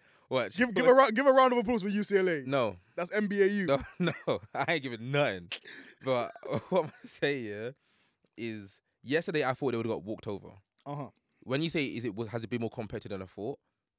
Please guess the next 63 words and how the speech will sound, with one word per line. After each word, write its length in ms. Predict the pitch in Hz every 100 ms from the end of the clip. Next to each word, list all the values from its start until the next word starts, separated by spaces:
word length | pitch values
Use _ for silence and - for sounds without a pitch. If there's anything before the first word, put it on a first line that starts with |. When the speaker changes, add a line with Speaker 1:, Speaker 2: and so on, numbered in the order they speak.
| -
Speaker 1:
I 60 | 123
would 80 | 120
have 80 | 110
said 140 | 104
no 180 | 113 135
for 120 | 139
the 60 | 110
first 280 | 120 107 -
two 120 | 123
games. 360 | 92 104 147 _ _ 120
Speaker 2:
Mm-hmm. 180 | 143 139 _ _ _ -
Speaker 1:
Um, 500 | 95 98 90 87 92 -
actually, 240 | - 277 240
I 40 |
would 80 | 185
have 80 | 175
said 140 | 170
Speaker 2:
Yeah, 60 | 170
you 120 | 170
expected 320 | 170 220 175 170
them 100 | 160
first 180 | 160 160
two 60 |
games 180 | 156 147
to 80 | 143
be, 140 | 139
like, 240 | 135 123 - _ -
Speaker 1:
touch 240 | 190 -
and 120 | 135 120
go. 220 | 110 90
Speaker 2:
Yeah. 120 | 143 127
Speaker 1:
Like, 200 | 104 101
yeah, 140 | 120
but 140 | 101 110
I 120 | 113
would 120 | 123
have 80 | 113
expected 680 | 117 - 139 - 107 87 - - _
Speaker 2:
them 100 | 131 139
to 60 |
get 140 | 123 -
flogged 280 | 151 127
yesterday. 360 | 123 123 117 104 _
Speaker 1:
I, 60 | -
w-, 140 | 131
I 120 | - 120
expected 300 | 113 147 -
a 120 | 120
team 340 | - - 135 117
to 100 | 117
get 160 | 113
flogged 320 | - 113 107 92
yesterday, 440 | 104 98 90 110 _ _ -
and 220 | 107 92
that 180 | 110 -
team 180 | 113 101
being 200 | 101 95
Clippers. 440 | 107 95 110 - _ _ _ _ _ _ _ _ _ _
Boy, 260 | 87 95 90
they 100 | 95
held 220 | 98 95
their 120 | 92
own. 240 | 101 90